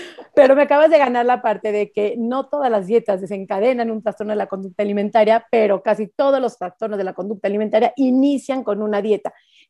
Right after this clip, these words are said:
¿Qué pasó ahí, Emily, que tú te estabas dando cuenta que ya bajaste, ya llegaste a ese peso ideal, ya te diste cuenta que estabas flaca?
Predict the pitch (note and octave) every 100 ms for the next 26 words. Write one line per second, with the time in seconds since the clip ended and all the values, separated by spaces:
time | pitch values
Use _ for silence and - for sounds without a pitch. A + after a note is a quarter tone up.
0 | - G#4+ A4 G#4+ E4+ D4 C4+ B3 A#3+ A#3
1 | A#3 A3 B3 C#4 E4 D#4 C4+ B3+ A#3+ B3
2 | A3+ A3+ G#3+ G3 G3 - E3+ - F#3+ A#3+
3 | B3 C4 B3+ B3+ A#3+ - G3 - A3 G#3+
4 | B3 G#3 F3+ F3+ A3+ C#4+ C4+ C4 B3+ A#3
5 | G#3+ G#3 G#3 G#3+ G#3